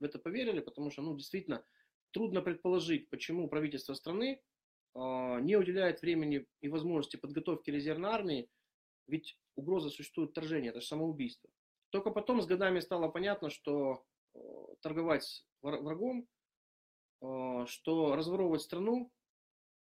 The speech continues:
и воевать с врагом только на словах, я не про хлопцев, которые на фронте, я про правительство, это к национальным интересам не имеет никакого отношения.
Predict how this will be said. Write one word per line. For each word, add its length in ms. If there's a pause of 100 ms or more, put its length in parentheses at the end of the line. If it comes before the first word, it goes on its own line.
и 100
воевать 480
с 100
врагом 360
только 260
на 80
словах, 480 (360)
я 100
не 80
про 120
хлопцев, 420
которые 300
на 100
фронте, 380
я 120
про 160
правительство, 560 (840)
это 180
к 40
национальным 460
интересам 400
не 80
имеет 200
никакого 320
отношения. 440